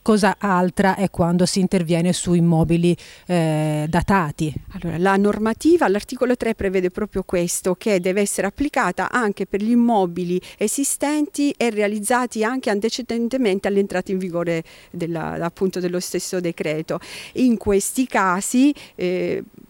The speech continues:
Speaker 2: praticamente l'inquilino può chiedere, eh, diciamo così, eh, l'autorizzazione alla proprietà, che in questo caso è il comune,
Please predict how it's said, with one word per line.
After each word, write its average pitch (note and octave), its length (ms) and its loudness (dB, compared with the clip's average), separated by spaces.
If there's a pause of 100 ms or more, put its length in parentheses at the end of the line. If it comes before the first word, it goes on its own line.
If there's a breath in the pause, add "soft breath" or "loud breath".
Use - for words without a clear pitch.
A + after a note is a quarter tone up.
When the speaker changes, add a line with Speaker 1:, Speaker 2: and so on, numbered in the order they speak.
(100)
Speaker 2:
praticamente A3 1000 0
l'inquilino A#3 1000 2
può G#3+ 260 2
chiedere, F3+ 760 0 (240 loud breath)
eh, E3 500 -4
diciamo F3 340 -2
così, F#3+ 340 -4 (240)
eh, - 200 -6
l'autorizzazione F3 1120 -2
alla F3 260 -4
proprietà, F3 600 -4
che - 80 -8
in D#3+ 80 -4
questo F3 200 -8
caso F3 220 -4
è E3+ 60 -2
il E3+ 80 -10
comune, A#3 600 0